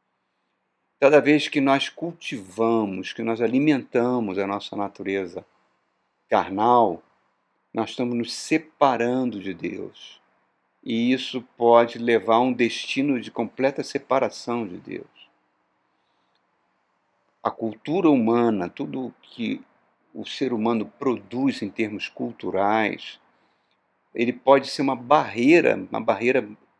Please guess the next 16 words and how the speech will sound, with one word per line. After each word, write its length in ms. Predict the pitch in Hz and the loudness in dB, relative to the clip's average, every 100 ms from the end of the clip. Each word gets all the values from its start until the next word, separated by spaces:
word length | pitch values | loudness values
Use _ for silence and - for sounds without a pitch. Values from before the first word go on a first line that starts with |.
| _ | _
pra 180 | 127 120 | 2 2
ação 360 | 120 - 131 131 | 2 -4 -6 -4
de 100 | 127 | -6
Deus 380 | 101 110 117 | -2 -2 -2
na 160 | 120 117 | -2 -4
vida 260 | 104 110 113 | -4 -6 -6
de 80 | |
um 60 | 113 | -6
ser 220 | - 131 | -8 -10
humano. 360 | 156 151 156 - _ _ _ _ _ _ _ _ _ - | -10 -10 -12 -14 _ _ _ _ _ _ _ _ _ -8
Porque 240 | 143 - | -4 -2
pode 280 | 156 156 143 | 4 6 6
gerar 260 | 131 139 131 | 6 6 4
comportamentos 1200 | 127 - 120 - 110 107 139 156 - 65 - - _ _ _ _ _ _ | 0 -2 -4 -2 -4 0 0 0 -4 -12 -14 -20 _ _ _ _ _ _
satânicos, 1040 | - 160 151 156 147 127 - - - - - - _ _ _ _ _ _ | -4 -4 0 4 4 2 -6 -16 -16 -16 -18 -20 _ _ _ _ _ _
né? 220 | 60 - | -8 -8